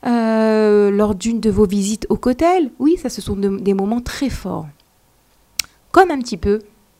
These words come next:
évidemment, proportionnellement, à Matan Torah, au don de la Torah.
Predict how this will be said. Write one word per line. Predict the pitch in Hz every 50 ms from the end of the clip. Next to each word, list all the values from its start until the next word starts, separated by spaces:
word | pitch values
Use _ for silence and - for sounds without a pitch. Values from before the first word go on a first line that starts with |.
| -
évidemment, | - 170 175 156 151 156 165 175 185 247 - -
proportionnellement, | - - - - 160 - - 185 180 208 220 247 302 - - _ - - - - - - - _ -
à | - 202 202 196 185 -
Matan | - 202 202 202 - 202 190
Torah, | 196 214 202 202 226 220
au | 208 190
don | 208 214 214
de | 196
la | 190 180 196
Torah. | 175 - 185 175 165 160